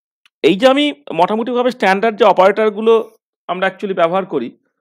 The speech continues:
এখানে কয়েকটা আমি অ্যাডিশনাল এক্সাম্পল দিলাম আর কি অপারেটরে এবং লিনিয়ার।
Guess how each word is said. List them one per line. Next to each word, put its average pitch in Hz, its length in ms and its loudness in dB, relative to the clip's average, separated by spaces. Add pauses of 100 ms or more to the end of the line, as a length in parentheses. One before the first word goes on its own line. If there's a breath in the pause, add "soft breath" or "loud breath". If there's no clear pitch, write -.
(1080 soft breath)
এখানে 180 180 0
কয়েকটা 185 400 -4
আমি 165 200 -6
অ্যাডিশনাল 175 440 0
এক্সাম্পল 165 520 -2
দিলাম 107 260 -4
আর 98 100 -4
কি - 120 -14
অপারেটরে 120 600 -4
এবং 175 300 -6
লিনিয়ার। 135 380 -4